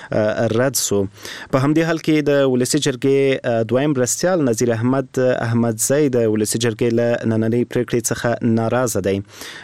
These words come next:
او دی وایي چې اوسني وضعیت په کتو د دفاع وزارت لپاره د وزیر نه موجودیت به مشکلات لا هم زیات کړي. همدا، آ، موضوع مې له، آ، ښاغلي احمدزي سره شیبه مخکې مطرح کړه.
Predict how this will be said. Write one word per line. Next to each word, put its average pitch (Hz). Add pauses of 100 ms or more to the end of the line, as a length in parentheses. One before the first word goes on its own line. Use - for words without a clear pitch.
او 110
دی 120
وایي 131
چې - (240)
اوسني 123
وضعیت 123
په 113
کتو 120
د 110
دفاع 110
وزارت 117
لپاره 120
د 113
وزیر 110
نه 120
موجودیت 110
به 127
مشکلات 117
لا 110 (120)
هم 110
زیات 101 (100)
کړي. 101 (720)
همدا، 143
آ، 123
موضوع 120
مې 120
له، 117
آ، 107
ښاغلي 113
احمدزي 107
سره 113
شیبه 107
مخکې 117
مطرح 104
کړه. 101